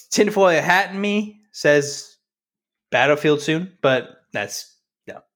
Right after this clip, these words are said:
they're, they're not announcing it in May. Uh, eh. No, they wouldn't do it. Nah. No, no, they wouldn't do it. Stranded Deep. Um, I don't know this game actually. Uh, it, I've heard of it.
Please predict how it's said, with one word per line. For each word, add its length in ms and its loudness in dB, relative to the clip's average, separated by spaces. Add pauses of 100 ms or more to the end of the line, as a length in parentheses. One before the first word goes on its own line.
they're, 220 -6
they're 120 2
not 180 2
announcing 380 -10
it 160 -16
in 200 -20
May. 220 -18 (720)
Uh, 140 -6
eh. 160 0 (1300)
No, 340 4
they 100 -4
wouldn't 200 -12
do 60 -20
it. 140 -20
Nah. 120 -8 (1080)
No, 360 -8
no, 100 -20 (160)
they 60 -20
wouldn't 160 -20
do 60 -20
it. 80 -20 (360)
Stranded 500 0
Deep. 320 -2 (160)
Um, 640 0 (100)
I 60 -2
don't 180 2
know 160 2
this 160 -4
game 160 0
actually. 480 -12 (420)
Uh, 480 -2
it, 260 -10
I've 200 -6 (360)
heard 260 0
of 180 2
it. 240 0